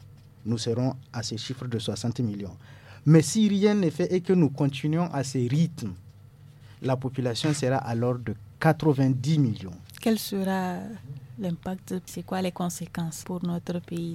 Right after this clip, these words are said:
Speaker 1: Les conséquences, euh, seront dramatiques. Parce que là, nous sommes dans une situation, déjà, nous avons des difficultés à comment éduquer nos enfants,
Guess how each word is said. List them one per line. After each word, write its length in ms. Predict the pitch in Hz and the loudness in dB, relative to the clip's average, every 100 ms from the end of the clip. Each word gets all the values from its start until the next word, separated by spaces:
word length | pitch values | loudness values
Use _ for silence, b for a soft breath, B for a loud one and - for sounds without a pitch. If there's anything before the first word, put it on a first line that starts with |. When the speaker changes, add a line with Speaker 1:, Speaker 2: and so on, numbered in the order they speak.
| 175 | 6
Speaker 1:
Les 140 | 165 | 10
conséquences, 840 | 151 160 147 156 143 180 185 - 160 | 10 8 6 4 6 8 8 6 2
euh, 120 | 127 143 143 147 - - - - - - - - | 0 -2 -4 -6 -8 -14 -20 -20 -20 -20 -20 -6
seront 460 | - 165 151 151 143 | 4 10 10 10 8
dramatiques. 680 | 117 160 160 151 - 151 - - | 8 8 10 6 4 -2 -2 6
Parce 180 | 170 - | 8 8
que 100 | 190 | 10
là, 260 | 180 202 | 12 12
nous 160 | 208 175 | 12 8
sommes 300 | 175 190 202 | 8 4 6
dans 140 | 170 | 4
une 180 | 151 190 | 6 6
situation, 480 | 190 180 160 143 185 | 6 4 4 4 2
déjà, 300 | 165 147 175 | 2 2 2
nous 180 | 190 147 | 2 2
avons 180 | 139 175 | 2 4
des 140 | 147 | 2
difficultés 640 | 127 160 - 143 143 143 170 | 0 -2 -2 -6 -4 -2 0
à 180 | 131 - b b b b b b - | -2 -6 b b b b b b 0
comment 220 | - 180 202 | 6 8 8
éduquer 480 | 190 143 131 - | 6 2 0 2
nos 200 | 170 143 | 4 4
enfants, 380 | 127 117 147 151 | 0 0 -2 -2